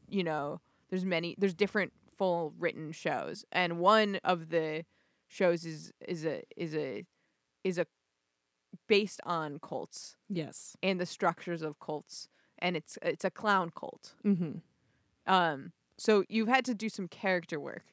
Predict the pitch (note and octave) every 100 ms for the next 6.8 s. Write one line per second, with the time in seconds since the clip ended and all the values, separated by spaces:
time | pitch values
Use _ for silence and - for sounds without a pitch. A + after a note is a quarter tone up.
0 | _ _ G3+ E3+ E3+ E3 D3+ - - D2+
1 | - _ - F#3+ B2 - - - A3+ A3
2 | A3+ G3+ A3 C#4+ A#3 G#3 E3+ D#3 - D#3
3 | - F3 C3+ D#3+ E2 - - - _ G#3
4 | E3+ D3+ D#3 F3 - - - F3 E3 D#3+
5 | D3+ - - _ E3+ F3+ E3+ D3+ - -
6 | _ _ _ _ - F#3+ F3+ E3+